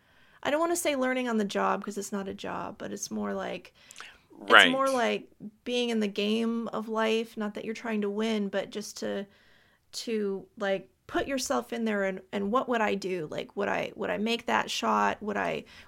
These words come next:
Speaker 1: would I help the teammate that's crying? You know, like,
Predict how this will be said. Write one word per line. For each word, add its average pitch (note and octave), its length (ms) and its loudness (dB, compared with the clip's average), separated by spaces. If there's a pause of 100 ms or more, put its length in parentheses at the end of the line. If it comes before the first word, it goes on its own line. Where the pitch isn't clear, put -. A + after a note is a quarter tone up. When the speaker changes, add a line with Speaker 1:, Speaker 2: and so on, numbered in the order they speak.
Speaker 1:
would G#3+ 100 0
I G3+ 80 2
help B3 280 2
the B3 100 -2
teammate A3+ 520 0
that's G#3+ 200 -4
crying? G3+ 640 2
You A3 100 4
know, G3 180 2
like, F3+ 280 0